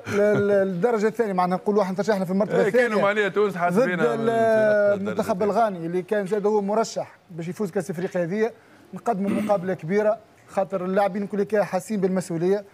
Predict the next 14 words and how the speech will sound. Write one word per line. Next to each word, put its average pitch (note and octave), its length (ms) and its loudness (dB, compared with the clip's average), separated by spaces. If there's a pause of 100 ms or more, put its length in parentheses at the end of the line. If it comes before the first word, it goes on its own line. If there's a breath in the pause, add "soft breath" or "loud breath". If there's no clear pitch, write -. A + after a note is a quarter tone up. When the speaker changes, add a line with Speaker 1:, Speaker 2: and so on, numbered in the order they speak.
(300 loud breath)
Speaker 1:
آه، F#3 380 4
يظن F#3+ 300 0
كإطار G3+ 460 2
فني، F#3 320 -2
كلاعبين، F#3+ 600 0
كإدارة، F#3 540 2 (400)
قاموا G3 420 0
ب-، F3+ 640 2
بمجهودات F#3+ 440 -2
كبيرة F#3+ 260 -2
برشا F3 260 -2
في E3 80 -8
المقابلة E3 640 -2
هذه. F#3+ 200 -6